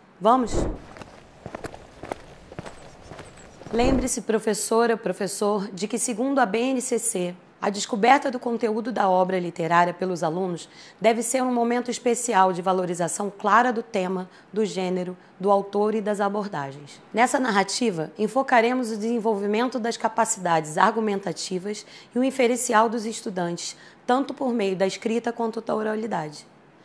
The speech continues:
Histórias de Cego favorece também o trabalho interdisciplinar na escola e contribui para o desenvolvimento de competências e habilidades previstas na B N C C.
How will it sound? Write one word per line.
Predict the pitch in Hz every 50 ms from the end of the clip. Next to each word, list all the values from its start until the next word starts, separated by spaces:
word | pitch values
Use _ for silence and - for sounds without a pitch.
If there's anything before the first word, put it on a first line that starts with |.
| - - -
Histórias | - - - - - 269 285 285 285
de | 220 220
Cego | 190 - - 233 226 220 196 170
favorece | 165 - - 233 226 208 214 226 208 208 220 240 233 - 240
também | - 233 214 196 175 170 170 175 170 - - - - -
o | - 202
trabalho | - - 226 208 190 220 226 226 226
interdisciplinar | 240 247 277 277 294 277 247 - - - 269 - - 254 247 233 196 180 170
na | 180 190
escola | 185 - - - 175 170 170 151 151 151 - - - - -
e | 208
contribui | - - 247 247 247 247 196 185 233 269 277 247
para | - 226
o | 247 226
desenvolvimento | 196 214 240 233 196 233 214 190 202 202 202 202 226 233 226 240 214 - -
de | 190 170 202
competências | 214 - 240 226 - 233 214 - 214 208 208 214 208 233 226 196
e | 233
habilidades | 220 202 208 196 185 170 170 180 190 196 180 - -
previstas | - 226 254 233 208 220 196 - - 202 180
na | 202 220 190 190
B | 185 190
N | 190 190 196 190
C | 190 - 214
C. | 202 - - 151 147